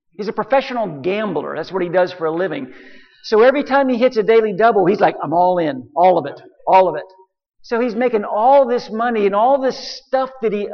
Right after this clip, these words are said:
knows and remembers. And this past week, Alex Trebek asked him, he said, "You have an interesting way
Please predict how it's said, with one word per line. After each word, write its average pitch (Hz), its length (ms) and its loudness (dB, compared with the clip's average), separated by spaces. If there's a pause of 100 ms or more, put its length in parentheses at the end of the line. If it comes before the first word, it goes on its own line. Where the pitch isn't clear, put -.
(120)
knows 233 440 0
and 190 140 -4
remembers. 202 680 -2 (360)
And 208 420 -2
this 254 160 -2
past 269 320 0
week, 262 240 -2
Alex 226 380 0
Trebek 220 460 0
asked 208 400 0
him, 180 240 -2 (400)
he 208 100 -4
said, 220 320 2
"You 311 120 0
have 302 180 2
an 240 120 -2
interesting 247 560 -6
way 202 260 2